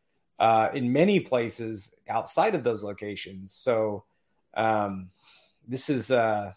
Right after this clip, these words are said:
this is horse shit. That's what I think of it. If you want my honest opinion, it's horse shit. Like, stop doing it. It's, it's not a good, it's not a good thing. That's, that's, I guess, the easiest way I can say it.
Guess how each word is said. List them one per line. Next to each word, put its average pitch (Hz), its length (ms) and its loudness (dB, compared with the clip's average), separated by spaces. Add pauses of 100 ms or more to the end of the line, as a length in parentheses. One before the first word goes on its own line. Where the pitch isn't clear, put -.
(920)
this 240 100 -2
is 131 60 -4
horse 135 280 10
shit. - 300 -2
That's 180 220 0
what 147 100 8
I 110 60 4
think 107 180 0
of 87 120 -8
it. 90 120 -8
If 120 100 -8
you 175 60 0
want 196 140 4
my 170 100 4
honest 170 240 4
opinion, 147 460 0
it's 120 100 -8
horse 120 220 4
shit. 92 280 -8
Like, - 140 -12
stop 160 260 0
doing 120 200 0
it. 85 200 -10
It's, - 380 -16 (160)
it's - 160 -12
not 147 140 2
a 131 40 -2
good, 120 280 -2
it's - 160 -14
not 139 160 0
a 120 40 -2
good 113 200 -4
thing. 82 320 -10
That's, 117 260 -4
that's, 139 240 -2
I 131 80 -2
guess, 110 260 -4
the 101 140 -10
easiest 104 300 -8
way 101 100 -6
I 95 40 -10
can 92 120 -16
say 92 220 -12
it. 80 100 -16